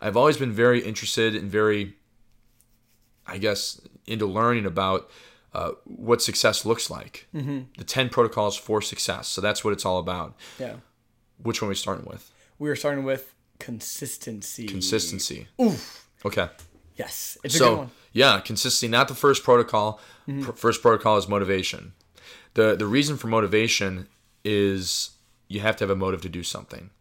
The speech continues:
Speaker 1: Now, consistency, one of the protocols, obviously one of the ten.
Speaker 2: Yeah.
Speaker 1: Kind of a little bit farther down the line, but the idea behind consistency is that if you have all these other good things going on, but you're not consistent, especially when you're talking about fitness,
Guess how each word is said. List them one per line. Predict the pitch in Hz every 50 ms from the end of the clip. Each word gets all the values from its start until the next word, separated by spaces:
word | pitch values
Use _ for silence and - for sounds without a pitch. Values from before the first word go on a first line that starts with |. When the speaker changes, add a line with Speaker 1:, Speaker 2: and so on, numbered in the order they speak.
| _ - - - _ _ -
Speaker 1:
Now, | 113 110
consistency, | 110 - - 104 - - - 180 160 - - 139 120 - - 113 107 101 104 113 117 - _ _
one | - 98 110
of | 107
the | 101 -
protocols, | 123 110 104 - - 101 104 107 107 107 - - _ _ - -
obviously | 92 92 90 - - 95
one | 98 98
of | 104
the | 110
ten. | - - 104 92 95 101 113 - _ _ _ _ _ -
Speaker 2:
Yeah. | - 127 117 107 - _ _ _ _ _ _ _ _ _ _ _ - -
Speaker 1:
Kind | - 135 139
of | 123 95
a |
little | 98 110 123
bit | 127 117
farther | - 117 110 110 104
down | 98 98 98
the | 95 92
line, | 92 92 92 95 98 95 - - - -
but | - 113 110 101 90 - - - - - _ _ _
the | - 104 104
idea | 101 92 117 127
behind | 123 131 123 120 113 -
consistency | 113 101 - - 117 107 - - 101 - - 101 101
is | 98 95 -
that | 104 104 98 - - - - - _ _ -
if | 98 - -
you | 123 147 151
have | 131 135 127 127 107 - -
all | - 104 107 113
these | 120 123 104 117
other | 110 104
good | 98 85 104 98 95
things | 113 104 101 - -
going | 107 101 101 101 92
on, | 92 95 92 92 104 117 117 _ _ _ _ _ -
but | - -
you're | - 110 110 104
not | 101 104 107 117 123 -
consistent, | - 113 98 - - - 104 - - - 147 160 156 - - _ _ -
especially | - 120 - - - - - 156 160 175 165 - - 156
when | 143 131
you're | 120 107
talking | - 143 127 123
about | 117 110 104 -
fitness, | - 127 120 95 90 87 - - -